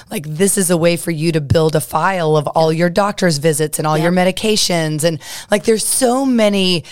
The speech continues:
Speaker 1: during life use cases for Prism
Speaker 2: Yep.
Speaker 1: in addition to end
Speaker 2: Yes,
Speaker 1: of life use
Speaker 2: absolutely.
Speaker 1: cases.
Speaker 2: So one of the other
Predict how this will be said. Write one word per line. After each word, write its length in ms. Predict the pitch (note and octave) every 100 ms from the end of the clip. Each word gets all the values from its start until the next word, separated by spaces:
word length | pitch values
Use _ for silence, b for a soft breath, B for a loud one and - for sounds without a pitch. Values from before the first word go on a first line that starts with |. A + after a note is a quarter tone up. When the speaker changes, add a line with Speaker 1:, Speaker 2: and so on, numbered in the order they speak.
| B B - D#3+
Speaker 1:
during 520 | F#3+ G#3 A3 G#3 D#3+
life 440 | D#3 D3+ D3+ - -
use 320 | E3+ E3 -
cases 440 | - E3 D3+ D3+
for 120 | -
Prism 640 | D#3 - E3 D3+ D3+ D3+ D3
Speaker 2:
Yep. 180 | G3 B -
Speaker 1:
in 140 | G3+
addition 460 | F3 D#3+ F#3+ - E3
to 580 | - E3 E3 D#3+ D#3 D#3+
end 160 | F#3+ G3
Speaker 2:
Yes, 100 | F3+
Speaker 1:
of 100 | C#3
life 320 | D3+ D3 C#3 F3+
use 80 |
Speaker 2:
absolutely. 760 | F#3 F3+ - F#3+ F3+ F3+ - D#3+
Speaker 1:
cases. 180 | D3 B B -
Speaker 2:
So 220 | - A3+
one 240 | G3+ G#3+
of 80 | A#3
the 140 | G#3+
other 220 | G3 A3+